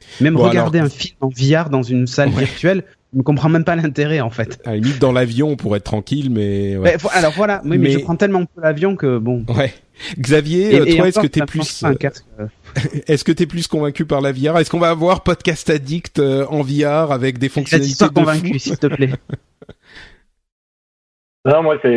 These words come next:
Speaker 3: euh, je suis tout à fait d'accord avec Cédric. C'est, euh, c'est vrai que, bon, moi, moi, j'ai juste, euh, j'avais testé, euh, deux versions de l'Oculus Rift. Alors, il y a un effet waouh, euh, c'est super
Speaker 1: Ouais.
Speaker 3: sympa, euh, quand, quand on le teste, on a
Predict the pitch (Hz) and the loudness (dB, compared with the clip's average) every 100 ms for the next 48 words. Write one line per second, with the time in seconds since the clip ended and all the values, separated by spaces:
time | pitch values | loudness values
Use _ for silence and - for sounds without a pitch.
0 | 113 110 110 - 139 156 160 151 147 147 | 2 -2 -6 -8 0 0 2 2 2 2
1 | 127 - 131 160 - - 107 107 - - | 2 -2 -2 -2 -4 -2 0 0 -4 -2
2 | 123 151 131 120 113 110 110 - - - | 2 2 4 2 2 0 -4 -14 -18 -2
3 | 120 143 143 139 143 123 123 143 120 120 | 2 2 2 2 0 -2 0 0 2 -2
4 | - - - _ - 120 120 131 - 135 | -6 -12 -20 _ -6 -2 0 2 4 4
5 | 120 117 127 131 151 143 120 117 127 127 | 4 2 0 -2 -2 0 0 0 0 -2
6 | - 175 - - - 117 107 - _ _ | 0 -2 -2 -12 0 2 2 -6 _ _
7 | 120 131 139 139 131 147 175 147 - - | 2 2 2 2 2 2 0 -2 -12 -20
8 | - 104 98 95 104 - 117 143 139 160 | -8 -4 -4 -4 -8 -4 -4 0 0 2
9 | 139 151 151 131 117 _ - 101 - - | 2 2 4 2 0 _ -20 -20 -20 -8
10 | - - - 120 123 123 170 175 123 117 | -6 -6 -4 -2 0 2 2 2 0 0